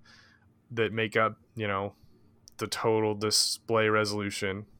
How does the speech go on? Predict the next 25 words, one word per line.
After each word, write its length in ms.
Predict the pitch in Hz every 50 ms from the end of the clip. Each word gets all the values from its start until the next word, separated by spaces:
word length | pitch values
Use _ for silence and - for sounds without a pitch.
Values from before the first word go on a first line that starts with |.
| _
that 140 | - 101 92
you 100 | 95 98
have. 380 | 101 110 98 85 85 85 - - _ _ _ _ _ _ _ _ _ _ _ _ _ _ _ _ _ - -
Uh, 60 | 131
but 120 | 120 120
the 60 | 110 117
pixels 360 | - 165 147 - 165 143 123
were 80 | 123
so 240 | 110 - - 135 113
big 680 | 104 101 107 117 120 131 135 117 101 98 95 104 104 - - - - - - - - - - - - _ _ _
on 220 | - 120 113 110 107
the 180 | 107 107 104 107 - _ _ _
Game 180 | - 110 110 107
Boy 140 | 104 101 98
Color, 600 | 95 - - 156 165 147 107 90 95 98 - - _ - - - - - - - - - _ _ - -
the, 320 | - 113 113 110 98 - -
those 280 | 110 117 113 113 107
lines, 480 | 113 117 123 139 147 151 160 165 156 139
like, 140 | 127 117 117
if 80 | 117 113
you 120 | 107 104
really 580 | 98 107 117 123 131 139 139 139 139 135 131 123
look 260 | 113 120 127 135 160
at 220 | 165 175 180 196
it, 180 | 208 208 202